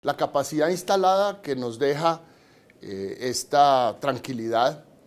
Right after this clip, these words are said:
por supuesto, está siendo usada para una mejor atención a las familias de nuestros hombres y mujeres miembros de la fuerza pública.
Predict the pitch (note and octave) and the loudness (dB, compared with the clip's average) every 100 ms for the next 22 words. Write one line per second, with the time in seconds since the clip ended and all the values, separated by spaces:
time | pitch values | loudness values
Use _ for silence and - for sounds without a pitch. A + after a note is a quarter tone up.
0 | - - - - C#3 C#3 A#2 D#3 D#3 D#3 | -20 -20 -12 -6 -4 -4 -2 -2 0 -6
1 | C3 C3+ D#3 D3 D3 C3+ C#3 B2 C3 B2 | -4 -4 -4 -4 -6 -6 -2 0 0 -4
2 | A2 G#2+ A#2 B2+ F#2+ A2+ B2 B2 G2+ F2 | -10 -8 -6 -8 -8 -6 -8 -8 -14 -6
3 | E3 C#3 - - - - G2+ G#2 G2 G#2 | -2 -2 -4 -20 -14 -10 -8 -10 -10 -4
4 | E3 F#3 G3+ F#3 - - - - - A2+ | -2 0 -2 -2 -12 -20 -20 -16 -8 -8
5 | A2+ - G2+ F#2+ B2 B2+ C3+ C3 A#2+ G#2 | -8 -10 -12 -4 -2 -2 -2 -4 -8 -10
6 | A2+ A#2+ B2 A#2+ A#2 G#2+ F#2+ - G2+ A#2+ | -8 -6 -6 -6 -8 -10 -10 -12 -14 -10
7 | - E3+ A2+ - - | -4 -4 -4 -14 -18